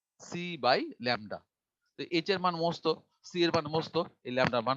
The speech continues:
four into ten to the power minus seven। বসাবো, আনসারটা আসবে কি? হিসাব ক্যালকুলেশন করলে আনসারটা আসবে জুলে। কিসে আসবে? জুলে আসবে। যেহেতু ওই কার্যাপেক্ষক হলো ইলেকট্রন ভোল্টে, হয় আমাকে এই ইলেকট্রন ভোল্টকে জুলে নিতে হবে, আর না হয় ওই আনসার যে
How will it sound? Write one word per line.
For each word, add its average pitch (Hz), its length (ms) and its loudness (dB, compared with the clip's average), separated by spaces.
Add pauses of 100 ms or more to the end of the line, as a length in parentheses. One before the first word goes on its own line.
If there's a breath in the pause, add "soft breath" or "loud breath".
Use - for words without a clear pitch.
four 120 180 -4
into 127 160 -14
ten - 20 -20
to 131 60 -20
the 113 80 -16
power 101 120 -12
minus 98 200 -20
seven। 95 180 -12 (460)
বসাবো, 170 280 2 (640)
আনসারটা 160 340 -2
আসবে 160 220 0
কি? 143 80 -6 (460)
হিসাব 143 180 0 (180)
ক্যালকুলেশন 156 380 -4
করলে 143 180 0
আনসারটা 135 280 -6
আসবে 107 160 -8 (140)
জুলে। 127 240 0 (720)
কিসে 160 220 2
আসবে? 165 160 6 (420)
জুলে 143 280 4
আসবে। - 180 -4 (480)
যেহেতু 156 280 -2 (100)
ওই 170 80 4 (140)
কার্যাপেক্ষক 190 720 6
হলো 190 140 8 (380)
ইলেকট্রন 175 360 -4
ভোল্টে, 113 220 -4 (220)
হয় 151 180 6
আমাকে 151 200 -2 (200)
এই 175 80 4 (140)
ইলেকট্রন 196 300 0
ভোল্টকে 196 260 2
জুলে 180 180 0
নিতে 202 160 2
হবে, 247 120 6 (400)
আর 208 80 10 (100)
না 180 120 4
হয় 156 120 6 (100)
ওই 180 80 8 (140)
আনসার 156 300 -4 (100)
যে 139 60 -2